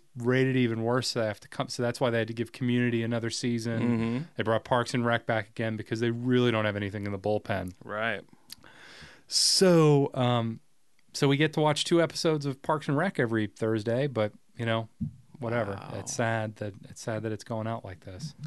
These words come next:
Speaker 2: That is sad, 'cause I was really trying to catch up, and obviously I, I didn't make it, but I thought, you know, I can, I can record,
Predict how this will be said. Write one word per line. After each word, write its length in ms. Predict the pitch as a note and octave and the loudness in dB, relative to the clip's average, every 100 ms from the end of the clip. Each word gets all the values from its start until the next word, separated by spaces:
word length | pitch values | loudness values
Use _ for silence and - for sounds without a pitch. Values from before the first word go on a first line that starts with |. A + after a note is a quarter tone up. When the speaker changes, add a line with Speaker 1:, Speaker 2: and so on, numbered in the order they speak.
| - | -4
Speaker 2:
That 120 | - A#3 | 2 2
is 120 | B3 | 2
sad, 200 | G#2 G#2+ | 0 0
'cause 100 | C3 | 0
I 60 | |
was 200 | D3 C#3 | 0 2
really 200 | C#3 G3+ | 2 2
trying 200 | F3 C3 A2+ | 2 0 0
to 40 | |
catch 300 | - A#2 - | -2 -4 -2
up, 280 | G2+ F#2 - | -4 -4 -8
and 140 | G2+ | -8
obviously 680 | G#2 G#2+ - G#2+ G2+ F#2+ - | -8 -8 -8 -8 -8 -10 -10
I, 160 | E2 - | -10 -10
I 80 | A2+ | -10
didn't 280 | G#2 G#2+ A2+ | -10 -8 -2
make 240 | B2 B2+ | 0 0
it, 140 | F#2+ - | -6 -6
but 140 | F#2+ | -8
I 60 | G#2+ | -6
thought, 260 | - G2+ | -4 -4
you 60 | G2+ | -6
know, 140 | G2 | -12
I 60 | G#2 | -14
can, 220 | - G#2 - - - - | -14 -16 -18 -20 -20 -20
I 40 | - | -10
can 120 | - | -6
record, 580 | G#2 - C#3 B2+ B2 A2+ | -4 0 2 4 4 2